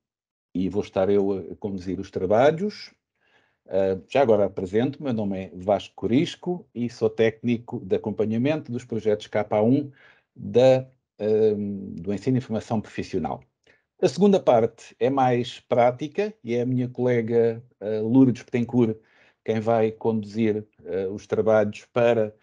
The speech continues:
vos falar um pouco sobre o formulário de candidatura, a estrutura do formulário, os seus conteúdos, dando alguns exemplos e,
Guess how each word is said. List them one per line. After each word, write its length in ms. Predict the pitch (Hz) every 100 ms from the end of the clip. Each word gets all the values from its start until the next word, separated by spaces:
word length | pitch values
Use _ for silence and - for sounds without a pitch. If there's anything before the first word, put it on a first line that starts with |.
| _ -
vos 160 | 98
falar 400 | - 113 113 113
um 120 | 117 117
pouco 380 | 113 117 110
sobre 540 | - 131 123 110 104 -
o 260 | 127 127 117
formulário 540 | 120 117 113 110 107
de 60 | 107
candidatura, 880 | 113 104 107 104 - 117 117 104 101 _ _ -
a 60 | 90
estrutura 640 | - 101 104 120 127 117
do 120 | 104
formulário, 800 | 104 104 104 104 110 107 101 98 120
os 120 | 104
seus 220 | - 107
conteúdos, 760 | - 113 113 127 123 113 95 - _ _ -
dando 240 | 196 170
alguns 340 | 151 127 135 127
exemplos 760 | 113 110 131 123 123 110 104
e, 300 | 107 107 104